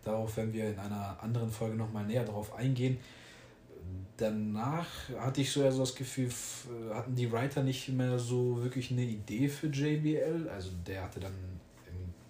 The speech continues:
darauffolgenden Pay-Per-View Armageddon nochmal ein Match gegen Matt Hardy, beim Royal Rumble dann ein Match gegen The Boogeyman.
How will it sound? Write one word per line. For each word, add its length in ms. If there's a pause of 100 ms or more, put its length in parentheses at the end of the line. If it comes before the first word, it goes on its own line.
(320)
darauffolgenden 640
Pay-Per-View 600
Armageddon 640 (420)
nochmal 340
ein 140
Match 320
gegen 220
Matt 180
Hardy, 400 (480)
beim 220
Royal 260
Rumble 220
dann 120
ein 120
Match 180
gegen 160
The 80
Boogeyman. 520